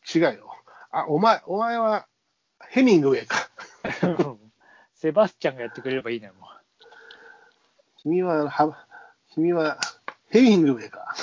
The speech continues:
Speaker 2: うん、ハバナの海でこう、プカプカ浮いてる。
Speaker 1: カリブ、カリブ海。
Speaker 2: カリブ海で。
Speaker 1: うん。
Speaker 2: 老人と海みたいに。
Speaker 1: カジキはいねえけど。
Speaker 2: うん。
Speaker 1: まあね、そういうのも何もしないのもいいよね。そうやってね。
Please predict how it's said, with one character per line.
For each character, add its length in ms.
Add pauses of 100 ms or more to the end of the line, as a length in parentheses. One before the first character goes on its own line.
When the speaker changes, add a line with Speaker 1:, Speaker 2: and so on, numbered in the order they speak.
(300)
Speaker 2:
う 40
ん、 120
ハ 240
バ 120
ナ 160
の 160
海 300 (180)
で 160
こ 420
う、 20
プ 80
カ 120
プ 60
カ 60
浮 240
い 40
て 140
る。 80
Speaker 1:
カ 120
リ 100
ブ、 120
カ 120
リ 20
ブ 0
海。 20
Speaker 2:
カ 140
リ 120
ブ 120
海 200
で。 40 (540)
Speaker 1:
う 80
ん。 160 (2000)
Speaker 2:
老 280
人 240
と 140
海 220
み 80
た 140
い 100
に。 140 (1500)
Speaker 1:
カ 160
ジ 100
キ 100
は 100
い 60
ね 120
え 40
け 120
ど。 200 (400)
Speaker 2:
う 40
ん。 300 (1300)
Speaker 1:
ま 180
あ 40
ね、 300
そ 180
う 40
い 20
う 20
の 60
も 100
何 240
も 80
し 140
な 80
い 60
の 60
も 100
い 80
い 20
よ 120
ね。 300
そ 160
う 40
や 40
っ 60
て 160
ね。 300